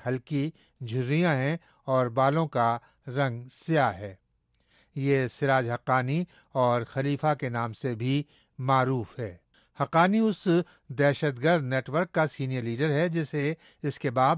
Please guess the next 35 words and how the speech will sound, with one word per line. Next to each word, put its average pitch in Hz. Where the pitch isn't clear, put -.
جلال 127
الدین 123
حقانی 139
نے 147
قائم 120
کیا 135
تھا 95
اور 123
جس 131
کے 160
القاعدہ 131
کے 143
ساتھ 117
قریبی 131
تعلقات 123
ہیں۔ 95
اس 175
نے 180
چودہ 151
جنوری 143
سن 143
دو 135
ہزار 123
آٹھ 127
میں 170
کابل 139
میں 135
سرینا 139
ہوٹل 120
پر 156
حملے 147
کی 151
منصوبہ 127
بندی 123
کا 127